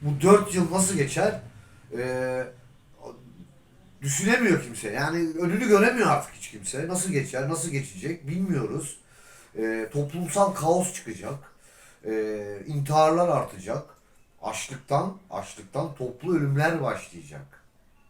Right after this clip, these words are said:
İntiharlar zaten vardı. Bugün şu anda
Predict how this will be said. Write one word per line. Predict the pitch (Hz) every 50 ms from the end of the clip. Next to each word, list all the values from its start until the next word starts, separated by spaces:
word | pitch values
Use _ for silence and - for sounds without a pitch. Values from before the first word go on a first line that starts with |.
| _ _ _ - _ _ _ _ _ _ _ _ -
İntiharlar | 104 104 104 - 127 123 120 123 131 135 131 127
zaten | - 139 147 - - 135 113 104 98 95 92
vardı. | 87 85 82 - - - 156 190 202 - - - - - _ - - - - - _ 127
Bugün | 131 156 160 165 175 160
şu | 139 - - 208 196 175
anda | 151 135 120 120 151 180 202 202 -